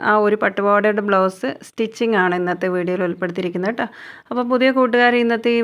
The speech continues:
വീഡിയോ കാണുന്നുണ്ടെങ്കിൽ, സ്റ്റിച്ചിങ് പഠിക്കാൻ താല്പര്യമുള്ള കൂട്ടുകാരാണ്, തുടക്കം മുതലുള്ള സ്റ്റിച്ചിങ് ക്ലാസ്സിൻ്റെ വീഡിയോ നമ്മൾ ഓരോ ദിവസമായിട്ട് ഇട്ടിട്ടുണ്ട്. കൂട്ട-, അപ്പോൾ കൂട്ടുകാർ ആ വീഡിയോ ഒക്കെ ഒന്ന് വാച്ച് ചെയ്യണം. അതിനുശേഷം നിങ്ങൾക്ക് ഈ ഒരു വീഡിയോ കാണുമ്പോൾ നിങ്ങൾക്ക് മനസ്സിലാകും, നമ്മൾ ഓരോ ദിവസം ഓരോ സ്റ്റെപ്പ് സ്റ്റെപ്പായിട്ടാണ് ഓരോന്ന് പഠിപ്പിക്കുന്നതിൻ്റെ, ആ,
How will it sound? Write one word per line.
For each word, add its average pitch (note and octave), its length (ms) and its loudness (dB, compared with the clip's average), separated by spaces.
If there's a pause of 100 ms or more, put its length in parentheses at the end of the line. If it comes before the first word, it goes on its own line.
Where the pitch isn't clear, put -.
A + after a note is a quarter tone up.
വീഡിയോ A3+ 260 2
കാണുന്നുണ്ടെങ്കിൽ, G#3 640 0
സ്റ്റിച്ചിങ് A3 340 -4
പഠിക്കാൻ G#3 320 -2
താല്പര്യമുള്ള G3+ 580 -2
കൂട്ടുകാരാണ്, G3 540 -2
തുടക്കം A3 340 0
മുതലുള്ള G#3+ 380 0
സ്റ്റിച്ചിങ് G#3 440 -4
ക്ലാസ്സിൻ്റെ G#3 420 0
വീഡിയോ G3+ 320 -2 (120)
നമ്മൾ G3 200 -2
ഓരോ G3 300 2
ദിവസമായിട്ട് G3 420 -4
ഇട്ടിട്ടുണ്ട്. G3 480 -6
കൂട്ട-, A3 240 -6 (340)
അപ്പോൾ C#4 140 0
കൂട്ടുകാർ B3+ 380 4
ആ B3 120 8
വീഡിയോ A3+ 320 6
ഒക്കെ G#3+ 160 0
ഒന്ന് G#3+ 160 4
വാച്ച് G3 280 2
ചെയ്യണം. G3+ 300 2
അതിനുശേഷം B3 560 -2
നിങ്ങൾക്ക് A3+ 380 0
ഈ - 60 2
ഒരു G#3+ 140 4
വീഡിയോ G#3+ 200 4
കാണുമ്പോൾ G#3 320 4
നിങ്ങൾക്ക് G3+ 200 0
മനസ്സിലാകും, G3 500 0
നമ്മൾ G3+ 260 4
ഓരോ G3+ 280 4
ദിവസം G3+ 460 0
ഓരോ G3+ 160 2
സ്റ്റെപ്പ് A3 340 -8
സ്റ്റെപ്പായിട്ടാണ് G#3 680 0 (500)
ഓരോന്ന് G#3+ 380 4
പഠിപ്പിക്കുന്നതിൻ്റെ, G3+ 680 0 (220)
ആ, A#3 80 2